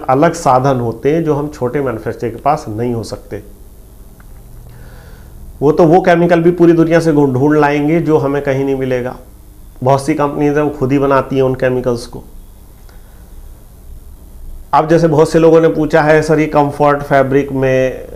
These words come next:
conditioner में, या जो ये आजकल आ रहा है चौदह दिन तक, पन्द्रह दिन तक रहेगा?" तो उसमें मैंने एक chemical बताया था आपको अपने एक fragrance वाली video में,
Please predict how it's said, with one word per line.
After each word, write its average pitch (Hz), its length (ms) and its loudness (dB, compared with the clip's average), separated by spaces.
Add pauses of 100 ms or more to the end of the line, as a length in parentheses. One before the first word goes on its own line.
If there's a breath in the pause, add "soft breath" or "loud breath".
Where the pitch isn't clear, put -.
(160)
conditioner 131 640 0
में, 120 320 0
या 120 140 0
जो 123 240 0
ये 120 400 -2
आजकल 120 360 -2
आ 120 100 2
रहा 120 120 2
है 120 100 -2
चौदह 120 280 0
दिन 117 220 -4
तक, 117 80 -6
पन्द्रह 120 380 -4
दिन 113 200 -6
तक 117 160 -4
रहेगा?" 110 380 -6
तो 147 160 2
उसमें 147 200 2
मैंने 180 220 4
एक 180 100 0
chemical 165 380 2
बताया 147 380 4
था 139 160 -2
आपको 143 400 0
अपने 135 340 -2
एक 135 100 -6
fragrance 135 480 2
वाली 123 220 2
video 117 380 0
में, 127 240 -4